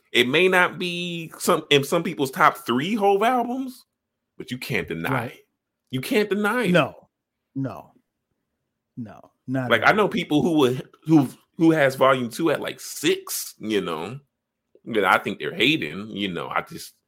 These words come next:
Speaker 1: you know, think they're just one of those people who has to be so underground, underground, underground, where they can't even understand his greatness.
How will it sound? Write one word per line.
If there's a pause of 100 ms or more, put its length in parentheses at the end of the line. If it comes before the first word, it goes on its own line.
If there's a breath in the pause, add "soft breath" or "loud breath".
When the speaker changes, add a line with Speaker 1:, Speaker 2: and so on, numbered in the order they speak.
(500)
Speaker 1:
you
know,
think
they're
just
one
of
those
people
who (300)
has
to
be
so
underground,
underground,
underground, (420)
where
they
can't
even
understand
his
greatness.